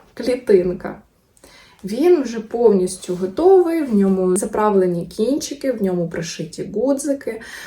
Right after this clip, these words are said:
Ось такі гудзики я вибрала, такі просто лаконічні, темні, дерев'яні. Ем, і вже <laughs> прокладені всі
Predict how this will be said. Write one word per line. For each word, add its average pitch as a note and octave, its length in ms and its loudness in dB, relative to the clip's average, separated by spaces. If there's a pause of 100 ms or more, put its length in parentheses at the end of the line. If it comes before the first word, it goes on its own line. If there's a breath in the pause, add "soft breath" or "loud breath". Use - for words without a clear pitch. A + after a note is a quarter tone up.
(120)
Ось G3 260 2
такі G3 380 -4
гудзики F3+ 560 -2
я D#3+ 180 -6
вибрала, C4+ 560 0
такі F3+ 320 -6
просто F#3+ 580 -4
лаконічні, C#4 880 -2
темні, G3 360 0
дерев'яні. F3 800 -2 (600 loud breath)
Ем, G#3+ 600 -2 (1600)
і A3+ 200 -2
вже G#3 480 0
<laughs> - 360 -4 (1120 loud breath)
прокладені G3+ 640 -2
всі - 480 -6